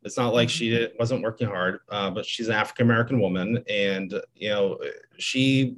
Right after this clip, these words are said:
again and again, couldn't get the capital she needed. So she had a franchise, and she had a, um, uh, physical location,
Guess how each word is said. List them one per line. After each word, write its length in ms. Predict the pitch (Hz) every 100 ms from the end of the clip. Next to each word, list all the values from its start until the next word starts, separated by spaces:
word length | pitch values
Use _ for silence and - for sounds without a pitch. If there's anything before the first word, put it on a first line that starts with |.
| - -
again 280 | 127 120
and 100 | 123
again, 440 | 120 120 101 95 90
couldn't 240 | - 120 113
get 140 | 113
the 60 | -
capital 380 | 104 101 101 101
she 200 | - 117
needed. 320 | 117 - - _ - - - - _ - - -
So 240 | 151 143
she 160 | 135 151
had 180 | 139 123
a 60 |
franchise, 920 | 120 131 127 127 110 104 101 101 - - -
and 120 | 120
she 160 | 117 120
had 500 | 110 110 101 101 101 107
a, 500 | 104 98 98 98 95 - - _ _
um, 640 | 101 98 92 90 90 92 - - - -
uh, 380 | 98 90 82
physical 440 | - 131 120 98 92
location, 540 | 95 139 139 127 98